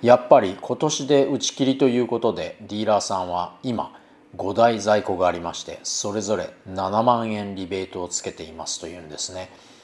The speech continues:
でも、ネットであらかじめ調べていた時に、新車を注文すると十五万円のリベートがあるのを知っていたので、それを言うと、まあ、僕の真意が分かってくれて、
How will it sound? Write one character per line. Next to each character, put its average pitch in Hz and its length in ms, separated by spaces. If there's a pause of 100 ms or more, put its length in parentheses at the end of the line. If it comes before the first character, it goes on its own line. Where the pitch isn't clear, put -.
(760)
で 160 120
も、 113 300
ネ 123 220
ッ 143 160
ト 185 160
で 185 280
あ 143 120
ら 160 120
か 160 160
じ 156 140
め 147 180
調 143 300
べ 135 80
て 95 160
い 87 60
た 82 160
時 90 260
に、 87 260
新 139 260
車 143 180
を 143 80
注 139 220
文 127 220
す 120 140
る 110 120
と 107 180
十 110 260
五 175 140
万 151 280
円 92 200
の 85 120
リ 82 120
ベ 85 140
ー - 40
ト 87 160
が 85 140
あ 82 40
る 80 100
の 78 140
を 76 40
知 - 180
っ - 20
て 107 80
い 95 60
た 85 140
の 80 160
で、 - 160 (260)
そ 127 200
れ 139 120
を 139 120
言 127 180
う 117 40
と、 110 320 (220)
ま 113 360
あ、 - 60
僕 101 220
の 98 260 (1000)
真 85 360
意 73 40
が 69 60
分 80 200
か 98 80
っ - 80
て 78 100
く 73 100
れ 73 120
て、 - 180